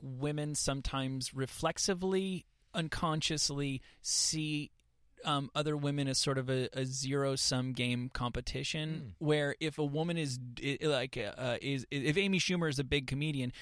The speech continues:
Speaker 1: you may not be a comedian yourself, but fuck that bitch, 'cause I, weirdly that should have been me or that could have
Speaker 2: That's
Speaker 1: been
Speaker 2: just
Speaker 1: me.
Speaker 2: comedians in
Speaker 1: Or, or,
Speaker 2: general.
Speaker 1: or whatever,
Speaker 2: <laughs>
Speaker 1: whereas I don't, I don't, I think guys, um, uh, uh,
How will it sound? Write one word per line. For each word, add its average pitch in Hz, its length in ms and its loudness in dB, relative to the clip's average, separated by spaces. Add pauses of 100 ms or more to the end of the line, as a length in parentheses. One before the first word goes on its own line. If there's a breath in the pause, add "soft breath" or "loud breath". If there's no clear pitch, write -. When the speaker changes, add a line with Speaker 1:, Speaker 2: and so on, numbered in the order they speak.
(140 loud breath)
Speaker 1:
you 180 120 2
may 269 160 6
not 196 240 4
be 165 120 2
a 143 40 2
comedian 147 480 0
yourself, 135 640 2 (260 loud breath)
but - 140 2 (240)
fuck - 640 -4
that 120 240 0
bitch, - 400 0 (100)
'cause 135 300 0 (120)
I, 131 140 4
weirdly 151 540 4
that 139 200 6
should 156 140 4
have 143 80 2
been 139 160 2
me 156 260 0
or 135 100 0
that 127 180 4
could 175 140 4
have 175 100 10
Speaker 2:
That's 190 120 8
Speaker 1:
been 202 120 8
Speaker 2:
just - 20 10
Speaker 1:
me. 208 60 6 (160)
Speaker 2:
comedians 185 500 6
in 147 60 6
Speaker 1:
Or, 208 140 10
or, 208 40 10
Speaker 2:
general. 202 340 12
Speaker 1:
or 226 80 12
whatever, 226 440 12
Speaker 2:
<laughs> - 0 -
Speaker 1:
whereas 220 520 10
I 185 240 10
don't, 202 380 6
I 190 120 2
don't, 190 300 2 (140)
I 180 60 4
think 180 340 0 (140)
guys, 151 800 4
um, 135 640 2 (180)
uh, - 80 -4
uh, 139 300 0